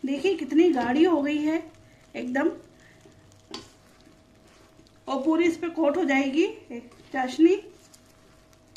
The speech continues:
आप चाहें तो अभी भी निकाल सकते हैं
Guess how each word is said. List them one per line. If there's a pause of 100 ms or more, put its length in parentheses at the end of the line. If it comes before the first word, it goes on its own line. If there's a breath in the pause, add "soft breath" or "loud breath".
(500 loud breath)
आप
चाहें
तो
अभी
भी
निकाल
सकते
हैं